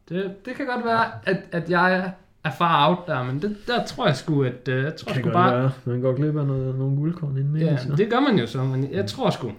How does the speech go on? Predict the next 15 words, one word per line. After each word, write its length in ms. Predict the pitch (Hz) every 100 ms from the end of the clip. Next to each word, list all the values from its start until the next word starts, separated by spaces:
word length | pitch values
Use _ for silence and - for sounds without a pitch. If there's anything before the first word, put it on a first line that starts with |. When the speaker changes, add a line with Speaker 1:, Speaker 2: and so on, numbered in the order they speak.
| - -
Speaker 1:
jeg 100 | 214
tror 400 | 214 - - 277
sgu, 180 | -
det 80 | 156
er 40 | 165
mere 280 | 190 220
likely, 480 | 196 147 202 208 185
at 140 | 180 185
folk 200 | 185 175
gør 120 | 156
det, 200 | 156 147
jeg 160 | 170 196
gør, 300 | 135 135 131 - - - - _
end 200 | 156 131
de 180 | 135